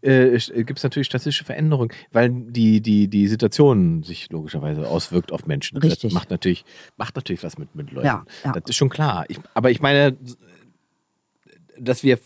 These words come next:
Speaker 1: von uns aus ja erstmal das Bestreben haben, unser Geist hat sozusagen das Bestreben, das, was uns gegeben ist, das Leben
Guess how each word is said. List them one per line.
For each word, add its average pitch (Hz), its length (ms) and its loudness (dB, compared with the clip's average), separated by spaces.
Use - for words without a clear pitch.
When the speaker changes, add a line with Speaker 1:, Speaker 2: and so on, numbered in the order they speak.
Speaker 1:
von 127 180 2
uns 214 340 2
aus 170 420 0
ja 151 100 0
erstmal 196 760 -4
das - 160 -4
Bestreben 139 600 0
haben, 190 440 -6
unser 120 260 2
Geist 110 320 2
hat 165 100 -6
sozusagen 151 220 -2
das 123 80 -2
Bestreben, 175 580 0
das, 131 180 -4
was 127 120 -6
uns 123 140 -8
gegeben 139 400 0
ist, - 140 -8
das 104 120 -6
Leben 170 500 2